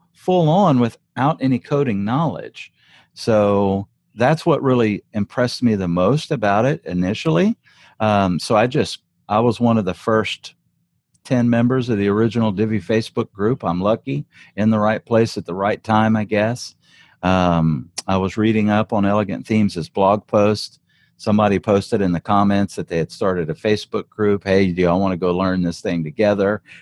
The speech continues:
I jumped in there, and we all just started helping each other learn this new tool called Divi.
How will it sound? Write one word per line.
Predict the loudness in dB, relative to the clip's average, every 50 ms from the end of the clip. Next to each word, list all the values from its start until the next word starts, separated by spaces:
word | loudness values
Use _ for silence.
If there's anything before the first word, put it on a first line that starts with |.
| _ _ -2
I | -2 -2
jumped | 0 0 0 0 0 -2 -2
in | 0 0 2 2
there, | 2 2 2 0 0
and | 0 0 -2
we | -2 0 0
all | 0 0 2 0 0 -2 -4
just | -6 -10 -12 -10
started | -8 -6 -4 -4 -4 -4 -6 -8 _ _ _ _ _ _
helping | -4 -2 -2 0 0 0 2 2
each | 2 0 0 -2 -2
other | -2 -2 -2 -4 -4 -2
learn | 0 0 2 2 2
this | 0 0 -2 -4 -4
new | -4 -4 -4
tool | -4 -4 -2 -2 0 0 0 -2 -4
called | -4 -2 0 0 0 -2 -2 0
Divi. | 0 0 0 0 -2 -4 -6